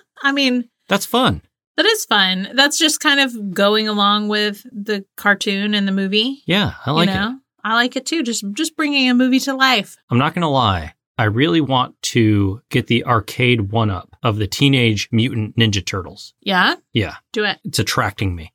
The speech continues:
Speaker 1: All right. That's radical, dude.
Speaker 2: <laughs>
Speaker 1: Donna Sue Ellen said that they would point to a bird flying and tell me that the tooth fairy was leaving our house.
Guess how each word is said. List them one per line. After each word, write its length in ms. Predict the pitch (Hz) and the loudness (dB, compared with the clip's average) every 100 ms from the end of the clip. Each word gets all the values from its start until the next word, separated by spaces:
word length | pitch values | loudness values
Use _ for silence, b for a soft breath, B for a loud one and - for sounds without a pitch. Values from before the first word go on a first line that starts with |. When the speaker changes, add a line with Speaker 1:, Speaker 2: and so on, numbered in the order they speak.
| 185 | -4
Speaker 1:
All 120 | 185 | 0
right. 320 | 233 330 - _ _ | 0 -2 -6 _ _
That's 220 | 294 - | -4 -4
radical, 580 | 214 226 220 311 330 285 | -2 0 0 0 0 0
dude. 560 | 208 240 240 262 285 269 | 2 4 4 4 4 2
Speaker 2:
<laughs> 1080 | - - - 175 180 - - 175 - _ _ | -2 -2 -2 -2 -2 -2 -2 -4 -6 _ _
Speaker 1:
Donna 420 | 240 233 254 269 | 2 4 4 2
Sue 260 | 269 - 254 | -2 -2 2
Ellen 420 | 233 269 214 190 | 4 4 0 -2
said 600 | 190 190 160 156 180 208 _ | -2 0 2 2 -2 -6 _
that 140 | 220 214 | -8 -2
they 100 | 214 | 0
would 140 | 196 | 0
point 240 | - 254 240 | 0 -2 0
to 120 | 226 | 0
a 40 | 196 | 2
bird 360 | 190 226 220 208 | 2 4 2 0
flying 680 | - 214 226 208 170 175 | -2 2 4 2 -2 -6
and 180 | - 190 | -4 -4
tell 200 | 190 220 | 0 0
me 140 | 208 196 | 0 -2
that 180 | 185 | -6
the 80 | 185 | -8
tooth 300 | 180 240 214 | -6 -6 -4
fairy 240 | 196 180 180 | -6 -6 -6
was 120 | 180 | -4
leaving 260 | 196 190 180 | -2 0 0
our 100 | 170 | 0
house. 500 | 185 143 151 - | -2 -4 -6 -10